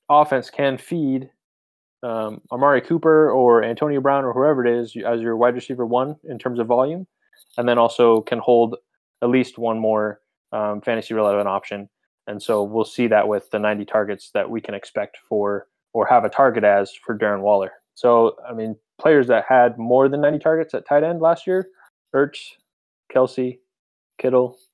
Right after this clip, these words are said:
Ebron. That's it. Um, so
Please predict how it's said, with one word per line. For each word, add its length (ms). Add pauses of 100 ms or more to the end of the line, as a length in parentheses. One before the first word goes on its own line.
(140)
Ebron. 300 (200)
That's 160
it. 160 (840)
Um, 440 (560)
so 420